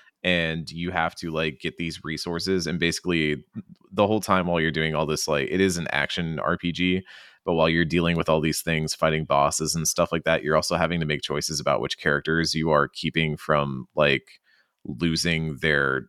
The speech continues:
health, so to speak, and, and letting them go, uh, into a berserk mode where you will have to kill them.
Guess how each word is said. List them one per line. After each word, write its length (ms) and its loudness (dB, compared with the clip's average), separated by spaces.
health, 680 -2
so 240 2
to 80 4
speak, 560 2
and, 320 0
and 100 0
letting 280 2
them 180 -2
go, 460 2
uh, 480 6
into 340 -2
a 80 4
berserk 400 -2
mode 240 0
where 100 0
you 120 -4
will 80 -4
have 160 -2
to 80 -16
kill 200 -6
them. 240 -4